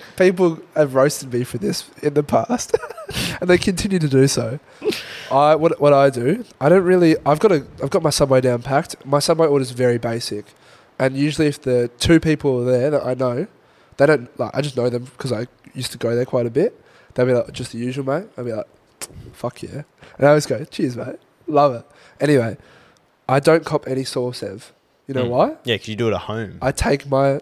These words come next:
Speaker 1: Subway home and, uh, <laughs>
Speaker 2: Ah, it's fucking
Speaker 1: and I
Speaker 2: unreal.
Speaker 1: put my own barbecue sauce in. And I'm ashamed to admit, I've also brought a little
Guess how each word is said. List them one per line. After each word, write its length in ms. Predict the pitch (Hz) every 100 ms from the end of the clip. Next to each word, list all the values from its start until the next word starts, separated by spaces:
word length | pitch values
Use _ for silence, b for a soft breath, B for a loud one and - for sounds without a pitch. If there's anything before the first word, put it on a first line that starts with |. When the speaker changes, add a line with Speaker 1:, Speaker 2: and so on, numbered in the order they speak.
| -
Speaker 1:
Subway 420 | - 151 139 139
home 400 | 127 127 123 214 - _ _ b b b b _ _ _ _ _ -
and, 200 | - -
uh, 120 | 622
<laughs> 20 | 605
Speaker 2:
Ah, 380 | 640 659 1077
it's 260 | - 539 539
fucking 360 | - - - 180
Speaker 1:
and 140 | 147
I 60 | 151
Speaker 2:
unreal. 140 | 165
Speaker 1:
put 140 | -
my 200 | 147 139
own 160 | 135 135
barbecue 360 | 135 135 139 143
sauce 360 | 135 123 131
in. 160 | 113 - b b b b b _ -
And 180 | 143
I'm 340 | 147 139 143 135
ashamed 380 | 135 - 151 151
to 80 | 147
admit, 300 | 123 131 127 - _ _ _ _ _ _ _ _ _ _
I've 200 | 127 127
also 320 | 120 135 131
brought 360 | 120 120 127 117
a 20 |
little 460 | 120 127 131 127